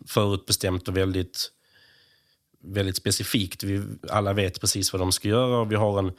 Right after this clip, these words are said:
vi har en idé och en vision om hur vi vill genomföra service. Så att, eh, man kan säga att det är ju väldigt, väldigt öppet, levande och kreativt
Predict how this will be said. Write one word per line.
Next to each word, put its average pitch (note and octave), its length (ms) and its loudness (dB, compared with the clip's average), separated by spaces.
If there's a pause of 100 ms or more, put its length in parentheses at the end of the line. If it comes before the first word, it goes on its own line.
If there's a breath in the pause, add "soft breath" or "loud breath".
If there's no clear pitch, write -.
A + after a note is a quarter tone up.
(240 loud breath)
vi A2+ 100 2
har A2 200 4
en G#2 80 2
idé G#2 360 2
och G2 80 2
en F#2+ 100 2
vision G2 380 0
om F#2 100 2
hur G2 100 0
vi F#2+ 100 0
vill G2 160 0
genomföra G2 480 0
service. F#2 560 0 (720 loud breath)
Så - 180 2
att, - 260 -2
eh, F#2 360 2
man G2 160 2
kan G#2 160 2
säga G2+ 240 2
att - 240 -6 (260 loud breath)
det G2+ 80 0
är G#2 100 4
ju G#2 80 4
väldigt, G#2+ 720 2
väldigt A2+ 380 0
öppet, A#2 360 0
levande G#2 400 2
och F#2+ 100 -2
kreativt F#2+ 840 -2